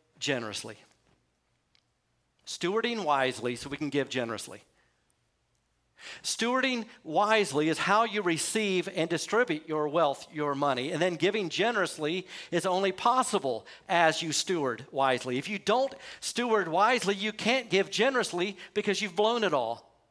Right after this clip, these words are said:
So let me give you some basic principles for what it means to steward wisely. Number one, give your tithe to God. Tithe means ten percent.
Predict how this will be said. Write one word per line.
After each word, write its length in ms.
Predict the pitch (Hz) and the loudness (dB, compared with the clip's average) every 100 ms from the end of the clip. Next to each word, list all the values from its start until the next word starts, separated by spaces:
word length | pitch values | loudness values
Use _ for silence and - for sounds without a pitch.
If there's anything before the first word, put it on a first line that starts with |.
| _ _ _ _ _ _ _ _ _ _ - - | _ _ _ _ _ _ _ _ _ _ -20 -14
So 160 | - 214 | -2 0
let 120 | 262 | 2
me 100 | 285 | 2
give 160 | 262 254 | 0 -2
you 80 | |
some 160 | 220 190 | -2 0
basic 360 | 190 208 226 - | 2 2 -2 -2
principles 480 | 208 185 160 170 | -2 -2 -4 -4
for 120 | - 156 | -4 0
what 160 | 196 | 0
it 100 | 226 | 0
means 400 | 180 165 170 170 - - | -2 0 -2 -6 -14 -6
to 120 | 208 | -2
steward 640 | - - 180 156 160 165 160 - - _ - | -2 -2 -2 0 0 0 -6 -16 -20 _ -6
wisely. 720 | 165 185 175 160 127 110 101 _ _ _ _ _ _ _ _ 165 | 2 4 4 0 -4 -6 -10 _ _ _ _ _ _ _ _ -6
Number 280 | 131 175 214 | -2 0 0
one, 460 | 165 123 113 147 - _ _ _ _ _ _ _ _ - | 0 0 -2 -6 -14 _ _ _ _ _ _ _ _ -4
give 260 | 151 160 156 | -2 0 -2
your 120 | 156 | -6
tithe 600 | - 160 143 143 147 131 - - | -2 2 4 4 2 -2 -10 -10
to 100 | - | -8
God. 360 | 147 131 117 95 - _ _ _ _ _ _ _ _ _ _ _ _ _ _ _ | 0 2 2 -2 -10 _ _ _ _ _ _ _ _ _ _ _ _ _ _ _
Tithe 360 | - 139 143 143 | 0 2 2 -2
means 220 | 139 123 | -4 -6
ten 200 | - 135 | -4 -4
percent. 460 | 127 120 117 104 | -4 -8 -6 -8